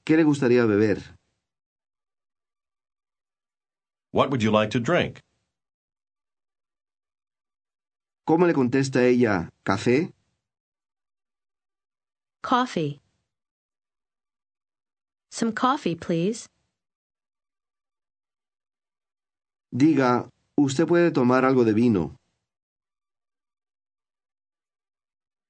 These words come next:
Speaker 2: You can have some wine.
Speaker 1: Ella dice, "No,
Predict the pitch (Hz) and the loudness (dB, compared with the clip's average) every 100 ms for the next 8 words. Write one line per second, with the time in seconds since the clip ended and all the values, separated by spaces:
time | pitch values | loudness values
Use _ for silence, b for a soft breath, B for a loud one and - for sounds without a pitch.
0 | _ - 131 127 110 120 - 117 107 135 | _ -2 0 2 2 0 0 0 2 0
1 | 120 123 - _ _ _ _ _ _ _ | 0 -4 -10 _ _ _ _ _ _ _
2 | _ _ _ _ _ _ _ _ _ _ | _ _ _ _ _ _ _ _ _ _
3 | _ _ _ _ _ _ _ _ _ _ | _ _ _ _ _ _ _ _ _ _
4 | _ _ _ _ _ _ _ - 147 156 | _ _ _ _ _ _ _ -2 2 4
5 | 147 139 135 131 131 131 147 151 123 85 | 4 2 0 0 0 0 2 4 2 -2